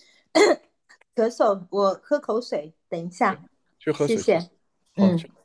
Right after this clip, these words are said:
Speaker 1: 嗯。
Speaker 2: 好。我抓谁呀？我抓个，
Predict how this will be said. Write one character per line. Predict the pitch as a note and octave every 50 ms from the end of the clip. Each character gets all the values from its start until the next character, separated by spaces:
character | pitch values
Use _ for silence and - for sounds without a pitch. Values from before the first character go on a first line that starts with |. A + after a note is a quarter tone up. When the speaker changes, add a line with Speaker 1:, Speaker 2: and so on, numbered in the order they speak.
| _
Speaker 1:
嗯。 | - C#4+ C#4 A3 - - _ _ _ _ _ _ _ _ _ _ _ _ _
Speaker 2:
好。 | _ - - G#2+ A2 _ _ _ _ _ _ _ _ _ _ _ _ _ - - _ _ _ _ _ _ _ _
我 | - A2
抓 | G#2+ - - C3 C3 C3
谁 | - - G2 F#2+
呀？ | A2 A#2 A#2 - - -
我 | - F#2+
抓 | G#2 - A#2 G#2+ A2 A2
个， | - G#2+ G2+ F#2+ F2+ -